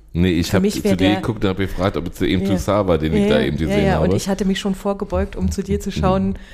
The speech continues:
Speaker 2: um, um genau das zu sagen. Hast du gesehen, wer das gerade war? Ähm, ich,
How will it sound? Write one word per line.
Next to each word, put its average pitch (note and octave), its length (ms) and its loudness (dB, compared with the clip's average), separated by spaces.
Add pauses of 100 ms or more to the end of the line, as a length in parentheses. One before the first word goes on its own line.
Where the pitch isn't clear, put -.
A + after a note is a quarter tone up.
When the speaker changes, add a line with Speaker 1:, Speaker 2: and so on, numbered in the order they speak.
(440)
Speaker 2:
um, F3+ 280 -2 (340)
um F3+ 180 0
genau F3 280 -2
das F3+ 200 -4
zu F#3+ 120 -8
sagen. F3 300 -4
Hast E3 180 -6
du - 60 -14
gesehen, E3+ 280 -6
wer E3 80 -6
das E3 160 -12
gerade D3+ 260 -10
war? F3+ 180 -6 (640)
Ähm, F3 640 -2 (960)
ich, - 240 -10